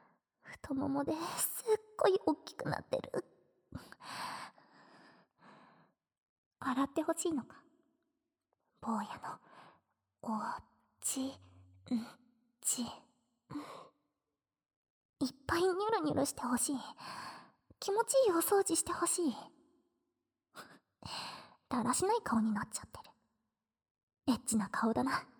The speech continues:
そんなにおちんちんがいいのか？ニョロニョロおっぱいしたいのか？<laughs> ええ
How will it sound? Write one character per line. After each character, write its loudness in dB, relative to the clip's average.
そ -8
ん -6
な -4
に -4
お 4
ち -2
ん 6
ち -
ん 6
が 8
い 6
い 4
の 4
か？ -6
ニ 4
ョ 4
ロ 6
ニ 8
ョ 8
ロ 8
お 6
っ 0
ぱ 2
い 0
し 0
た 2
い 6
の 6
か？ -4
<laughs> -16
え -10
え -4